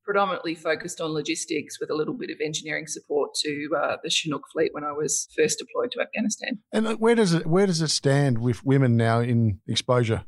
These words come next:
Speaker 2: in operations? Now, I think you said earlier you weren't allowed to fly he-, helicopters.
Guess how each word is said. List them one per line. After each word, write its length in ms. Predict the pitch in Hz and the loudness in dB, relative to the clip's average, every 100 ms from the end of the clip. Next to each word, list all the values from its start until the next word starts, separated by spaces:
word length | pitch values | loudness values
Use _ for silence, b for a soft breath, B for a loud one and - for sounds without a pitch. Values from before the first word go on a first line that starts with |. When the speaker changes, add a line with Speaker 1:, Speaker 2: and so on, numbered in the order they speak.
| - | -6
Speaker 2:
in 100 | 120 | 0
operations? 680 | 117 104 110 110 101 - - - - _ _ - | 0 2 2 2 0 -4 -6 -10 -20 _ _ -4
Now, 80 | 117 123 | 0 4
I 40 | 127 | 4
think 100 | 127 | 2
you 80 | |
said 180 | 120 127 | 2 4
earlier 240 | 127 123 117 | 4 4 4
you 120 | 120 | 4
weren't 160 | 120 | 2
allowed 160 | 113 117 | 2 2
to 80 | 107 | 0
fly 280 | - 120 107 | 2 2 4
he-, 180 | 110 110 | 2 2
helicopters. 640 | 131 135 - 113 123 135 | 2 2 0 -2 -4 -6